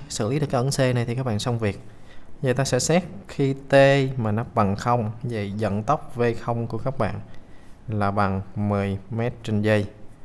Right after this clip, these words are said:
Vậy từ đây thế vô là ta được không nè, cộng cho không bình trên sáu cộng C bằng mười.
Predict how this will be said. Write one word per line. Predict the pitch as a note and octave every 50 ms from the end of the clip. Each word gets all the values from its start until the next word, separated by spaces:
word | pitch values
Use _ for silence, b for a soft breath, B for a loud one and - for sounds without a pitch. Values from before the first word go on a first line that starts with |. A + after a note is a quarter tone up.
| B B B B B B - - - -
Vậy | B2+ A#2 A2 G#2+
từ | G#2+ - A#2 A2+
đây | A#2 A#2+ A#2+ A#2
thế | A#2 C3 B2 C3 C#3+
vô | C#3+ C3 B2 A2+ G#2+ G#2+
là | A#2+ A2+
ta | A2 A#2+ A#2
được | A2 A2 G#2 G#2+
không | - - C#3 B2 A#2+ A#2+ A#2+ A#2
nè, | A2+ A2+ A2+ - - - - - -
cộng | - A2+ F#2+ G2 G#2+ G#2+ A2
cho | A2 A#2+ A2+
không | F#2+ - - - A#2+ A#2 A#2 A#2 A2+
bình | A2 G#2+ G2 G2 G2 G2 - -
trên | - A2+ G#2+ G#2+
sáu | G#2+ - - A2 A2 A#2+ C#3 E3 - - B B B B B B B -
cộng | - - G2+ F#2+ G2+ G#2
C | G2+ - - A#2+ A#2 A#2 A2+ A2 G#2+ A2 - - - - A2 G#2
bằng | G#2 F#2+ F#2+ G2
mười. | G2 G2 F#2+ F#2+ G2